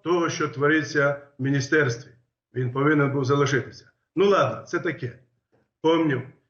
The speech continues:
Ігор Йосипович, відкрито і чесно говорю вам в обличчя. Перед, те, коли ви заступили на посаду, я вам зателефонував по телефону і сказав: «Друже,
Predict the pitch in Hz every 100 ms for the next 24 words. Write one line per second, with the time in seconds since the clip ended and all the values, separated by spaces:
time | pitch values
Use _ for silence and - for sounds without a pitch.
0 | _ 175 175 170 147 131 113 - _ _
1 | _ _ _ _ _ _ 139 120 170 185
2 | 175 160 - 175 165 156 147 156 160 160
3 | 147 165 165 160 - _ _ - 151 156
4 | 160 120 - - _ _ _ _ _ _
5 | _ _ 151 143 - - 156 170 190 185
6 | 165 156 175 143 170 165 151 143 143 -
7 | 190 185 180 - - _ _ _ - 131
8 | 165 170 143 156 160 156 135 156 156 160
9 | 151 139 151 151 175 185 165 156 147 147
10 | 147 123 120 175 175 147 120